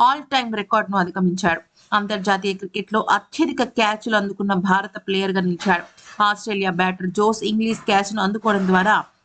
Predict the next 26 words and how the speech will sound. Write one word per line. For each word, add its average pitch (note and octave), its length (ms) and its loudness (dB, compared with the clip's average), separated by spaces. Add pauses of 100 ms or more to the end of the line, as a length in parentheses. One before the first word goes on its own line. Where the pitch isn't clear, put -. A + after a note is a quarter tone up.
(120)
ఈ A#3 40 -4
ఫీట్‌ను C4+ 380 -2
సాధించాడు. F#3 600 0 (460)
అయితే G#3+ 340 -2 (140)
ఈ B3+ 80 2
మ్యాచ్లో C4 520 2
జోస్ A#3+ 280 0
ఇంగ్లీష్తో A#3 640 -2
పాటు G#3 300 0
నాథన్ G#3+ 420 0 (100)
ఎల్లిస్ A3 280 -2
క్యాచ్లు G3+ 400 -2
అందుకున్న F#3+ 380 -2
కోహ్లీ G3 460 2 (280)
మూడు C4+ 220 4
ఫార్మాట్లలో A3 800 0
కలిపి F#3+ 500 -2 (300)
మూడు C4+ 220 4
వందల A#3+ 280 0
ముప్పై A3+ 420 0
ఆరు G#3 160 2
క్యాచ్లతో G3+ 580 0
భారత్ F3 400 0
తరఫున G3+ 280 -2
టాప్లో G#3+ 500 0
కొనసాగుతున్నాడు. F3 760 -2